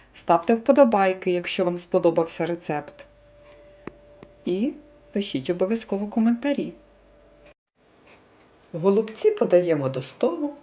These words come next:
зі сметаною. Ось так голубці виглядають у розрізі. Не розлазяться, їх легко розрізати. Додаємо до них сметанки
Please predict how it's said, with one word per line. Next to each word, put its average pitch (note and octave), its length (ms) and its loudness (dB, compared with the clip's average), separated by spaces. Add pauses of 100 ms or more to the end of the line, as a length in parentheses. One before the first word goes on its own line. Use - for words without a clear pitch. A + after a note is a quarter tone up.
(380)
зі G#3 180 0
сметаною. D3 720 -6 (1300)
Ось A3+ 160 4
так D#4 280 2
голубці E3+ 360 2
виглядають G3 680 0
у F#3+ 140 2
розрізі. C3+ 640 0 (1600)
Не F#3 180 0
розлазяться, C3+ 760 0
їх F#3+ 280 0
легко E3+ 540 -2 (260)
розрізати. D#3+ 840 0 (1200)
Додаємо F#3 540 6
до C#3+ 120 0
них C#3 240 -2
сметанки D4 760 2